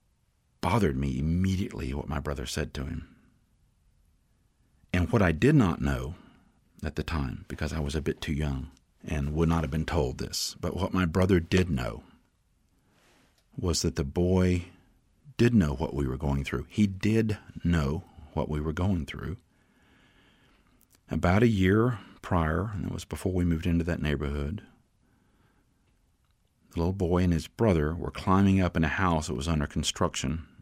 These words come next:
It was the one next door to us. And the boy's brother fell from some scaffolding on the second floor, and he fell downstairs, and it killed him. So he did know what we were going through.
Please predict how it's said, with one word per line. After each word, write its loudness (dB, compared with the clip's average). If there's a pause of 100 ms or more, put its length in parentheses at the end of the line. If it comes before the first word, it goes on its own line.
(100)
It -8
was -8
the -2
one 2
next -2
door -2
to -6
us. -10 (2500)
And 0
the 0
boy's 4
brother -2
fell 0
from -4
some -4
scaffolding -2 (320)
on -2
the -4
second -4
floor, -8 (400)
and -10
he -6
fell -4
downstairs, -4
and -6
it -14
killed -8
him. -8 (2750)
So -2
he 0
did 2
know -2
what -8
we -4
were -6
going -4
through. -10